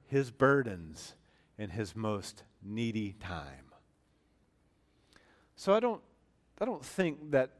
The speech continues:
that means we're all gonna go to prison with each other. But I do think it's much more comfortable, convenient, and easy to step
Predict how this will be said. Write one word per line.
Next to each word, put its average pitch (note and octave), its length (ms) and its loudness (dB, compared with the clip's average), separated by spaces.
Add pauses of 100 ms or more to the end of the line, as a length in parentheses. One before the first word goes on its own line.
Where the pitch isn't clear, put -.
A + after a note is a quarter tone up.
(100)
that C3+ 160 -2
means C3+ 240 2
we're B2 140 6
all A#2+ 120 8
gonna A2+ 140 0
go A2 120 2
to F#2+ 80 0
prison A2+ 420 -2
with F2 100 -6
each - 200 -10
other. D2 340 -12 (960)
But D3 120 8
I D3 60 10
do D#3 200 4
think D3 480 -2 (160)
it's C#3+ 240 0
much D#3 260 0
more B2 140 -2
comfortable, E3 720 0
convenient, C#3+ 880 -2
and B2 200 -4
easy A2+ 760 -4
to - 180 -6
step C3 460 0